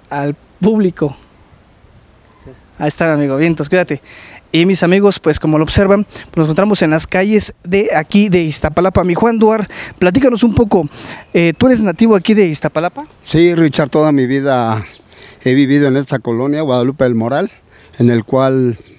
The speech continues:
Speaker 2: pues, hemos sido durante cuarenta y un años de trabajo, un sueño que ha representado Iztapalapa,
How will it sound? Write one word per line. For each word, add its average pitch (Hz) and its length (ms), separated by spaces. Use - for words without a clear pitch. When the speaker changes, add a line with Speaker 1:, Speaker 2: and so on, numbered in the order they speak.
Speaker 2:
pues, - 600
hemos 143 280
sido 135 480
durante 120 320
cuarenta 117 380
y 127 80
un 147 140
años 147 240
de 135 80
trabajo, 127 800
un 127 160
sueño 135 240
que - 80
ha 131 60
representado 127 580
Iztapalapa, 123 1040